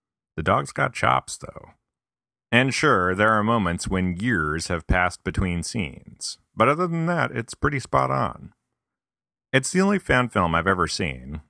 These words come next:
and I have seen many, that transcends good fan film to simply good film. It's a hundred minutes of sheer brilliance.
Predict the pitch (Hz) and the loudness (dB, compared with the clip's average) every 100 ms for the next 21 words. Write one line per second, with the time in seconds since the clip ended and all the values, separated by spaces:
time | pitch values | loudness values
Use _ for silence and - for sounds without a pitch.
0 | _ - 76 90 92 - 95 82 87 62 | _ -10 -2 0 -2 -2 -2 -2 -2 -6
1 | - - _ _ _ _ - 110 113 - | -12 -20 _ _ _ _ 0 2 4 2
2 | 131 123 - 117 95 85 104 87 113 87 | 2 0 2 2 2 0 -6 0 0 0
3 | - 107 101 87 - 57 50 98 95 _ | -2 0 0 -2 -6 -10 -18 -16 -16 _
4 | - 110 - 127 - 92 80 - - 90 | -4 -2 0 -2 0 -2 -2 -6 -10 -2
5 | 104 - - 92 - - - _ _ _ | -2 -2 -2 -4 -4 -16 -20 _ _ _
6 | _ _ _ _ - 101 117 160 151 117 | _ _ _ _ -4 0 0 0 0 0
7 | 92 123 76 - 76 - - 82 71 95 | 2 0 -2 -6 -10 -6 -2 -2 0 0
8 | - - - - - | -2 -8 -16 -14 -14